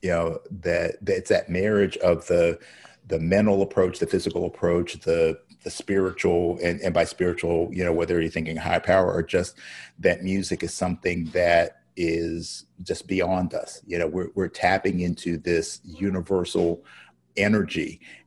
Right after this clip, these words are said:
and, uh, to be able to do that and express it is just,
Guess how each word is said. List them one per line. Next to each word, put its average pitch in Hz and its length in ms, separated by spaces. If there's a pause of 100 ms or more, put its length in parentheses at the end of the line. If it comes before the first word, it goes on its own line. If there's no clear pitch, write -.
(100)
and, 80 600
uh, 78 240
to 80 120
be 92 140
able 95 140
to 85 80
do 95 200
that 85 180
and 87 80
express 85 400
it 85 120
is 78 120
just, - 460